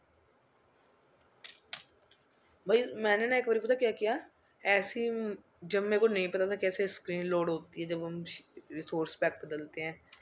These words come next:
तो मैंने अभी बदला भी नहीं है आपके सामने, और screen load हुई है भाई।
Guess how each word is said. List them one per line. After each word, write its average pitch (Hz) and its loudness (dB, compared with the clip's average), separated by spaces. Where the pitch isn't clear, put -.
तो 156 -2
मैंने 190 2
अभी 214 2
बदला 220 6
भी 233 4
नहीं 220 0
है 202 4
आपके 190 -2
सामने, 180 -4
और 185 2
screen 180 -4
load 180 0
हुई 151 -2
है 147 -2
भाई। 160 -2